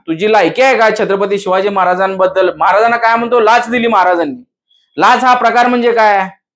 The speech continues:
का तुझ्या बापाचा भाग ब-, बघायला गेला होता का त्यावेळेस लाच देताना? या सोलापूरकरला सांगायचं, अरे भुरट्या, तुझं आडनाव सोलापूरकर आहे म्हणून तू काय सोलापूरचा असू शकत नाही,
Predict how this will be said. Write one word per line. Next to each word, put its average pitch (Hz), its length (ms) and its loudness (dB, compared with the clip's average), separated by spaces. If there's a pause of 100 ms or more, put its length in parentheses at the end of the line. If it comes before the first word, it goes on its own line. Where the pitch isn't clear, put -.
(800)
का 190 80 0
तुझ्या 220 220 2
बापाचा 233 420 2
भाग 233 180 4
ब-, 208 460 2
बघायला 208 320 4
गेला 226 180 2
होता 190 200 0
का 240 80 0
त्यावेळेस 208 340 0
लाच 180 220 -2
देताना? 180 400 -4 (1160)
या 165 160 0
सोलापूरकरला 208 680 0
सांगायचं, 202 420 -2
अरे 214 720 0
भुरट्या, 190 640 0 (640)
तुझं 160 160 -2
आडनाव 190 320 2
सोलापूरकर 214 640 0
आहे 220 240 2 (960)
म्हणून 196 220 -2
तू 226 60 2
काय 233 140 4
सोलापूरचा 226 480 2
असू 226 180 0
शकत 226 300 -2
नाही, 226 240 0